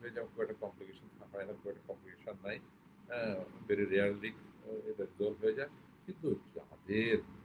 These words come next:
body resistance কম থাকে এবং secondary invader দ্বারা আক্রান্ত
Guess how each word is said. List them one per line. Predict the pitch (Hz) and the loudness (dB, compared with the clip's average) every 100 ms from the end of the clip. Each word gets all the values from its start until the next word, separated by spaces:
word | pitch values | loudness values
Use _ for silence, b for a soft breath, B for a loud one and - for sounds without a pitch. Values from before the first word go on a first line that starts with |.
| - - | -10 0
body | 95 110 | 2 4
resistance | 110 107 - 120 - | 2 2 -2 -10 0
কম | 110 101 - | 0 0 -6
থাকে | - 110 - - - - - - | -4 -4 -4 -18 -20 -20 -20 -16
এবং | - 98 | -10 -10
secondary | - 127 135 131 131 | -6 -6 -4 0 0
invader | 117 101 107 110 110 | 0 -4 4 4 4
দ্বারা | 110 107 | 4 2
আক্রান্ত | 90 - 104 - | 2 -2 -6 -4